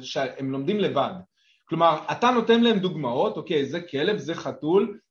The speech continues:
ככה נשמעת המילה שלום, וככה נראה בן אדם אל מול, אה, רכב של, אה, מובילאיי, והוא בעצמו מבין מה אותם הפרמטרים, או תכלס על מה להסתכל. וברגע שהוא מבין את זה בעצמו,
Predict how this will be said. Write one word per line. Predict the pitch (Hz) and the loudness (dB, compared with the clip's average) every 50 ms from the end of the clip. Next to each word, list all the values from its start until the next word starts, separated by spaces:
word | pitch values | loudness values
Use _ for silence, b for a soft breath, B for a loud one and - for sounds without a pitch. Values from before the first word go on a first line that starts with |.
| _ | _
ככה | - 175 175 - 196 180 | 2 2 2 4 0 -2
נשמעת | 165 160 - - - 165 160 165 175 170 | -2 -4 -6 -6 -2 2 2 4 4 2
המילה | 170 147 135 135 139 147 151 156 | -2 -4 -2 0 2 2 0 0
שלום, | - - - 123 117 123 143 185 214 202 | -2 -4 -6 -4 -2 0 0 0 0 -2
וככה | 165 151 - 165 160 165 170 | -6 -2 -2 -2 -2 -2 -4
נראה | 156 143 135 135 143 143 | -4 -2 0 2 2 2
בן | 143 151 151 131 | 2 0 -2 -2
אדם | 123 120 143 143 143 135 | -2 0 0 0 0 0
אל | 127 123 | -2 -2
מול, | 131 135 139 135 139 | -2 -2 0 0 0
אה, | 135 127 120 117 | 0 0 -2 -4
רכב | 113 127 127 - - 127 | -6 -8 -8 -8 -12 -12
של, | 120 - - 120 113 113 | -12 -12 -10 -8 -8 -8
אה, | 107 104 101 98 101 | -8 -10 -12 -10 -10
מובילאיי, | 117 131 131 139 165 170 180 202 247 294 - b b b b b b b b b b _ - | -8 -8 -6 -4 -2 0 0 0 -2 -4 -6 b b b b b b b b b b _ -6
והוא | 127 151 180 262 269 269 | -2 2 2 2 4 6
בעצמו | 247 226 208 202 - - - 220 262 285 294 294 294 - - _ _ _ _ | 6 4 4 2 -2 -6 -4 0 0 2 2 0 -2 -6 -12 _ _ _ _
מבין | 139 160 160 147 156 220 254 262 254 233 208 | -6 -6 -6 -4 -2 0 0 2 2 2 2
מה | 196 214 233 | 2 2 2
אותם | 233 220 214 220 214 220 226 | 2 0 0 -2 -2 0 0
הפרמטרים, | 214 220 - 175 151 156 156 185 233 247 247 294 262 214 | -2 0 0 0 0 0 0 0 -2 -2 -2 -2 -2 -2
או | 185 180 | -2 -2
תכלס | 185 247 240 247 240 220 226 226 | -2 -4 -2 -2 -2 -2 0 -2
על | 190 | 0
מה | 180 185 190 | 0 0 0
להסתכל. | 196 196 196 185 - - - 151 - - 147 135 123 113 - _ b b b b b b b b b | 0 -2 -4 -6 -8 -10 -10 -10 -4 -4 -4 -2 -2 -6 -10 _ b b b b b b b b b
וברגע | 127 120 151 175 208 233 | -6 -2 0 2 2 2
שהוא | 226 - 214 | 0 0 0
מבין | 170 147 135 143 185 202 | -2 -2 -2 -2 -2 -2
את | 214 190 | -2 -2
זה | 170 | -4
בעצמו, | 156 127 131 110 - - - - - 151 156 202 226 - - | -4 -4 -4 -4 -4 -8 -14 -14 -8 -6 -4 -4 -6 -8 -14